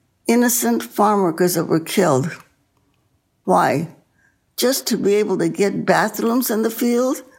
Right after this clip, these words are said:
cold drinking water on these hot days,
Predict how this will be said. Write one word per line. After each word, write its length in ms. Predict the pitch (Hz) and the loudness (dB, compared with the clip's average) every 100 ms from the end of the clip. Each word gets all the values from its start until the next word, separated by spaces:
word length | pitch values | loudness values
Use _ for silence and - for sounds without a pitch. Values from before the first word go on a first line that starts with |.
| _ _ _ _ - | _ _ _ _ -4
cold 380 | - 220 208 | 0 2 2
drinking 480 | - 190 226 240 233 | 0 0 0 0 0
water 560 | 240 233 240 226 247 277 | 2 0 0 -2 -2 -2
on 140 | - 190 | 0 2
these 200 | 190 202 | 0 0
hot 300 | 214 220 220 | 0 -2 0
days, 520 | 196 208 226 - | 0 2 0 -4